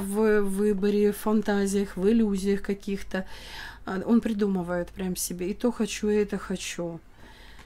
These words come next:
И пятое, десятое шаги пока, э, вот конкретики нет у него, да? Он немножечко на таком пока, на ложном пути.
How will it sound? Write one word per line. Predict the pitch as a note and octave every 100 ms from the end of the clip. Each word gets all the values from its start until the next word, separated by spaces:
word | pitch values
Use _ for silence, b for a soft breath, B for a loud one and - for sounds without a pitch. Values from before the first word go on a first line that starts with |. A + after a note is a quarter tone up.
| B
И | A#3
пятое, | - A#3 A#3 A3+
десятое | A3 - G#3+ G3 F3
шаги | - G3 B3
пока, | A#3 G#3 G#3 - -
э, | -
вот | F#3 F#3 F#3+
конкретики | F#3+ G#3 G3+ G#3 G3 - E3+
нет | E3+ E3
у | F3
него, | E3+ E3+
да? | E3+ G3 B3 -
Он | G3 G3+
немножечко | F#3+ G#3+ G#3+ - F#3
на | F#3
таком | F#3+ - F#3+
пока, | F3+ F3 F3 E3+
на | F3 F3+ F3+ F3+ F3+ F3 B B B -
ложном | G3+ G3+ G3 F#3
пути. | G3 G3 - G3+ F3 D#3+